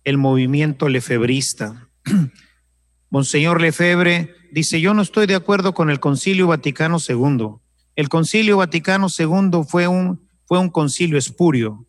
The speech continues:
y por lo tanto todo lo que decidió no es válido. Así que yo sigo celebrando en latín y sigo utilizando el misal de Pío quinto y yo no acepto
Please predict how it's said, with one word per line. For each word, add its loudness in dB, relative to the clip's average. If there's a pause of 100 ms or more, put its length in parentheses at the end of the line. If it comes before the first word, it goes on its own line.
(400)
y -6
por 0
lo 0
tanto -2
todo 0
lo 0
que 0
decidió 0 (220)
no 2
es 0
válido. -2
Así -4
que -4
yo 0
sigo -2
celebrando 0
en 0
latín -2 (340)
y -4
sigo 0
utilizando 0
el -2
misal -2
de -2
Pío -4
quinto -2 (260)
y -4
yo 2
no 2
acepto -4